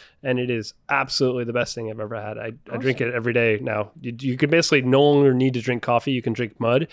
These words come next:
Speaker 1: 'cause the mushrooms have active ingredients that give you the attention and give you the
Speaker 2: Yeah,
Speaker 1: energy,
Speaker 2: yeah.
Speaker 1: and it's like drinking coffee, but without the crash,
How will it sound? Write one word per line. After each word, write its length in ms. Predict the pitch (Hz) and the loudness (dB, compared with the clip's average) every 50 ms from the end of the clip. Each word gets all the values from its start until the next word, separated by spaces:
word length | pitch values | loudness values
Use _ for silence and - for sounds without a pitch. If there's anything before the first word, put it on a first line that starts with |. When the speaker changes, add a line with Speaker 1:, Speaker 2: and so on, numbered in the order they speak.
| - - - _ _ _ - | -12 -20 -20 _ _ _ 0
Speaker 1:
'cause 120 | - 131 123 | 0 0 2
the 80 | 131 | 4
mushrooms 420 | 143 165 175 185 - - 156 135 - | 4 4 4 4 4 4 2 4 4
have 120 | 143 131 | 2 2
active 280 | 135 127 127 - 135 123 | 2 0 0 -2 -2 -2
ingredients 400 | 127 143 196 202 175 143 120 - | 0 2 4 4 4 2 0 -2
that 80 | - 117 | -8 -8
give 240 | 110 135 135 123 127 | -4 -4 -4 -2 -2
you 160 | 123 123 120 | -2 0 0
the 140 | 120 120 113 | 0 0 0
attention 400 | 107 - 196 196 - - 165 156 | 2 2 2 2 2 2 2 2
and 180 | 147 139 131 120 | 2 2 0 -2
give 140 | 123 123 | -4 -6
you 80 | 123 147 | -6 -6
the 60 | - | -4
Speaker 2:
Yeah, 60 | 196 - | -2 0
Speaker 1:
energy, 260 | 185 175 156 139 143 | 0 0 0 0 0
Speaker 2:
yeah. 120 | 135 131 | 0 0
Speaker 1:
and 140 | 127 123 113 - - - - | 0 0 -2 -6 -10 -12 -6
it's 140 | - 123 - | -4 0 2
like 120 | 147 151 143 | 2 2 2
drinking 280 | - 160 165 151 147 | 2 0 0 0 0
coffee, 280 | - 160 151 143 - 170 | 0 2 0 2 2 0
but 120 | 156 135 | 0 0
without 260 | 127 123 127 123 123 - | 0 0 0 0 0 -2
the 60 | 127 | -6
crash, 460 | - - 131 127 139 165 170 - - | -2 0 0 0 0 -2 -4 -8 -14